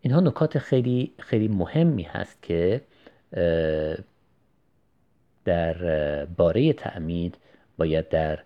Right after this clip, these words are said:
نظر داشته باشیم. البته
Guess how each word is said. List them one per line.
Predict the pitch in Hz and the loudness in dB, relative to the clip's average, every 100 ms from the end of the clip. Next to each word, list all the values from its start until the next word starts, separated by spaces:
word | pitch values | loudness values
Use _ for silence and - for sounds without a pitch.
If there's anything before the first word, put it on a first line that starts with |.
| _ _ - | _ _ -8
نظر | 80 78 82 82 | -8 -4 -4 -2
داشته | 87 82 - 165 | -4 -4 -2 -2
باشیم. | - - - - _ _ _ _ _ _ _ _ _ _ _ _ _ _ _ _ _ _ _ _ _ _ _ _ _ _ _ _ _ _ _ _ _ _ _ _ _ _ _ _ _ _ _ _ - | -2 -6 -20 -20 _ _ _ _ _ _ _ _ _ _ _ _ _ _ _ _ _ _ _ _ _ _ _ _ _ _ _ _ _ _ _ _ _ _ _ _ _ _ _ _ _ _ _ _ -2
البته | 120 101 - 90 | 0 2 0 -4